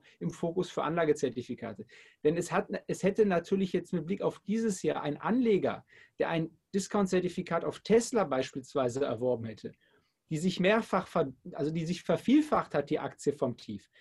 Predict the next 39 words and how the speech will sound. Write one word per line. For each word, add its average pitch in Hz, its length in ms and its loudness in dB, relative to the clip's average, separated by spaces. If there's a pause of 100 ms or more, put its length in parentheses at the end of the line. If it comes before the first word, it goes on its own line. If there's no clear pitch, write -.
(200)
Ja, 156 120 2
der 180 120 6
hätte 208 200 4
dann 185 180 6
irgendwann 196 480 4
ab 180 240 -2
zwanzig 190 440 -2
Prozent 180 460 0
zu-, 196 140 -10
Gewinnzuwachs 185 680 0
hinterhergeschaut 196 760 2
und 175 140 0
wäre 190 220 2
vielleicht 170 320 -2
ex - 200 -6
post - 320 -4
traurig 180 380 4
gewesen. 110 480 -4 (960)
Wenn 165 100 6
ich 196 100 4
jetzt 196 240 4
aber 180 300 4
eine 175 180 -2
andere 202 260 4
Erwartung 175 460 4
habe, 170 100 0
nämlich 175 240 0
dass 165 160 2
ich 165 160 -4
immer 214 180 2
gleichmäßig 185 960 0
Erträge 196 380 2
erzielen 170 320 2
möchte, 147 240 0
dann 160 100 2
sind 180 160 -2
das 185 200 0
natürlich, 185 580 0
ähm, 165 460 -2